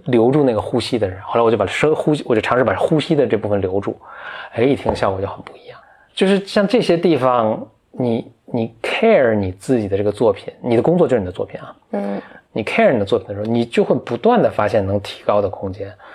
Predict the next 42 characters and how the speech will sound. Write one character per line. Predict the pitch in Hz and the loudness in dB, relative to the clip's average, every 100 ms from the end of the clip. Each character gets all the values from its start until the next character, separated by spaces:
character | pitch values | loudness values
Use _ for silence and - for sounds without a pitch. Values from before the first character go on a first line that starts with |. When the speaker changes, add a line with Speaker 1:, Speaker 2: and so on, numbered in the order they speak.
| - | -6
Speaker 1:
而 | - | -2
且 | 165 139 107 - _ | 2 2 0 -8 _
甭 | - 151 | 0 2
管 | 185 165 | 4 2
你 | 117 | 2
现 | 143 | 0
在 | 117 | 2
觉 | 110 | 2
得 | 117 | 2
你 | 98 | 2
做 | 117 | 2
得 | 104 | 2
怎 | 87 | 0
么 | 92 | -2
样， | 95 - 120 | 0 2 0
<laughs> | 107 - - | -2 -8 -6
肯 | - 151 127 | 0 2 2
定 | 151 180 | 4 2
是 | 160 | 2
有 | 120 | 2
提 | 113 | 2
高 | 110 107 | 2 2
的 | |
空 | 104 104 | 0 -2
间 | 101 98 | -2 -4
的。 | 101 - _ - - - - | -10 -20 _ -20 -20 -20 -8
Speaker 2:
嗯。 | - 190 185 202 | -4 -2 -2 -4
Speaker 1:
就 | 196 | 0
你 | 170 156 | 2 4
能 | 214 | 4
不 | 202 | 4
能 | |
去 | 202 | 2
找 | 190 175 | 0 2
到 | 131 | 2
它， | 127 | 2
并 | - 131 | 0 0
且 | 104 | -2
去 | |
实 | 107 - | -4 -2
现 | 107 104 | 0 2
它， | 98 107 | 2 0